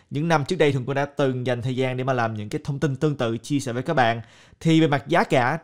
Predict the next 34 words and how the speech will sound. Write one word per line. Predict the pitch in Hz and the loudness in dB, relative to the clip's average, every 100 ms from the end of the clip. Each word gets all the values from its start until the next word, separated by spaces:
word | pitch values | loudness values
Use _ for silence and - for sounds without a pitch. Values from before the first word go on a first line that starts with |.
| - | -6
thì | 165 | -4
các | 147 | -2
bạn | 139 | -2
thấy | 151 | -2
được | 139 123 | -2 0
là | 123 | -2
mỗi | 117 120 180 | -2 -2 4
năm | 160 143 - - - | 4 4 -4 -16 -6
đến | 147 160 220 | 0 2 2
ngày | 151 | 0
Halloween | 123 131 143 139 143 139 | 2 2 2 4 2 0
thì | 135 135 | -2 -6
chúng | 131 | -2
ta | 135 | -2
tính | 131 160 190 240 - | 0 0 -2 -4 -6
cái | 165 | -2
giá | 160 156 | 2 2
của | 190 | 2
Bitcoin | 156 127 151 147 135 120 | -2 -2 0 2 2 -2
ngày | 120 113 | -8 -2
Halloween | 135 135 131 127 | 0 0 -2 -4
của | 139 | -6
mỗi | 123 117 | -4 0
năm. | 160 147 131 - _ | 2 2 0 -12 _
Bắt | 165 175 | -6 0
đầu | 143 123 | 2 2
từ | 127 | -2
năm | 131 131 | -4 -2
hai | 135 135 | -4 -4
nghìn | 113 | -6
không | 113 | -4
trăm | 135 | -4
mười | 127 | -2
ba, | 123 135 135 | 4 6 4